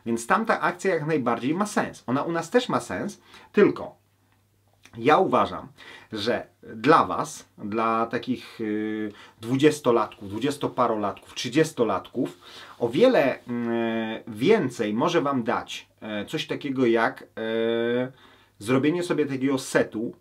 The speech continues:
na przykład przez miesiąc albo przez dwa tygodnie, mierzenia codziennie ciśnienia.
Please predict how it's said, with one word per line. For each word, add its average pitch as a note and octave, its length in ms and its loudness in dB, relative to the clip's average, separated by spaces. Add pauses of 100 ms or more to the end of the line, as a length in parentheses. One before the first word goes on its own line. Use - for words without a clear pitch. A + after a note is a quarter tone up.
na A#2 100 -4
przykład A#2+ 520 -4 (500)
przez - 480 -6
miesiąc C3 800 -4
albo A#2 240 0
przez A2 240 -6
dwa A2+ 160 -4
tygodnie, A2+ 600 -2 (120)
mierzenia D3 440 2
codziennie D#3 500 0
ciśnienia. B2+ 600 -4